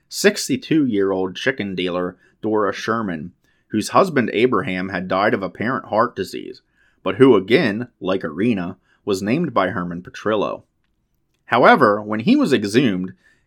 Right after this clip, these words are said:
it was confirmed that he had, in fact, died of natural causes, possibly confirming assertions by her children that she had only interacted with Morris Bulber to try to obtain some sort of magical charm for her grandson.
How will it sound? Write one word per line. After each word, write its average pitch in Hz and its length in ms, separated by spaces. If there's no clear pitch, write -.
it 143 140
was 170 160
confirmed 110 560
that 85 80
he 92 180
had, 104 480
in 92 120
fact, 90 460
died 95 200
of 92 120
natural 92 400
causes, 113 600
possibly 135 520
confirming 95 600
assertions 92 640
by 87 180
her 78 120
children 113 560
that 92 120
she 151 200
had 165 100
only 104 320
interacted 107 580
with 90 160
Morris 101 360
Bulber 101 500
to - 100
try 127 260
to 117 100
obtain 101 400
some 101 260
sort 101 280
of 92 80
magical 92 420
charm 117 420
for 87 160
her 87 120
grandson. 98 720